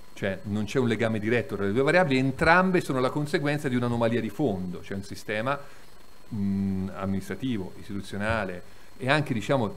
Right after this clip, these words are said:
di un tessuto di norme sociali che favorisce e alimenta il contenzioso, quindi la domanda di servizi di risoluzione delle controversie tra cittadini e Stato,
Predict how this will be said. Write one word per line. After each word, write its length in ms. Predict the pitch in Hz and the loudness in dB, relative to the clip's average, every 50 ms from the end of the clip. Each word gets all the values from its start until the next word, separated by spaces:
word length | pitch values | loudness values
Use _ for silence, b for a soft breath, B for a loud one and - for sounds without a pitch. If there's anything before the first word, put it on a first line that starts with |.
| - - | -8 -10
di 100 | 101 135 - - | -10 -10 -10 -8
un 120 | 113 107 98 | -8 -8 -6
tessuto 360 | 117 113 - - 151 120 110 | -6 -8 -4 -4 -4 -4 -2
di 80 | 98 98 | -4 -2
norme 260 | 110 113 113 131 127 | -4 -2 -4 -4 -4
sociali 300 | - 165 - - - 143 | -4 0 0 2 0 2
che 120 | - 143 | 0 -2
favorisce 460 | 131 - 170 170 160 156 175 - - | -2 -2 -2 0 0 -2 -2 -2 -2
e 20 | 135 | -2
alimenta 320 | 135 131 143 151 147 139 | 0 0 -2 -2 -2 -2
il 60 | 127 | -4
contenzioso, 540 | - - 120 107 - 120 110 - 156 101 104 | -2 -2 -4 -2 -2 -2 -2 -2 -2 -2 -2
quindi 200 | - 123 113 113 | -2 -2 0 2
la 80 | 120 131 | 2 4
domanda 440 | 135 147 143 151 170 175 175 165 156 | 4 4 4 4 4 4 2 0 -2
di 80 | 131 | -2
servizi 380 | - - 127 131 156 151 - 135 | -2 -4 -4 -4 -4 -6 -4 -4
di 80 | 127 | -2
risoluzione 440 | 127 131 120 139 131 123 - 165 160 | -2 -2 -2 -2 -4 -2 -2 -2 -2
delle 120 | 135 123 113 | -2 -2 -2
controversie 540 | 120 113 101 - 95 147 147 - 143 147 | -2 -4 -2 2 2 4 2 2 0 -4
tra 140 | 123 113 104 | -6 -6 -8
cittadini 420 | - - 113 - 131 131 139 131 120 | -6 -8 -4 -4 -2 -2 -2 -4 -6
e 40 | |
Stato, 520 | 113 - - 165 170 190 196 196 208 190 | -6 -4 0 2 4 4 4 4 0 -2